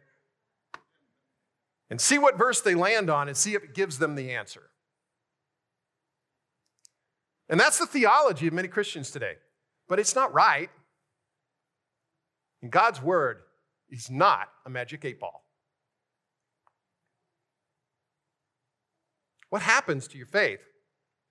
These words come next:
when you decide something based upon this concept of God's will, and it turns out badly?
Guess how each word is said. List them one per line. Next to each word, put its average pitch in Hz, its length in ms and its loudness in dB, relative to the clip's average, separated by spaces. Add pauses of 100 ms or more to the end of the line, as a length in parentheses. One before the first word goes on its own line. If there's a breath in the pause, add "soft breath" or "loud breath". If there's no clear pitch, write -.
(960)
when 143 120 -4
you 170 80 -4
decide 202 520 2
something 101 500 -14 (500)
based 165 320 -8
upon 139 300 -4
this 127 180 -18
concept 139 720 -10 (640)
of 110 100 -18
God's 123 380 -2
will, 113 380 -6 (1080)
and - 80 -20
it - 60 -20
turns 156 220 -8
out 107 180 -4
badly? 101 460 0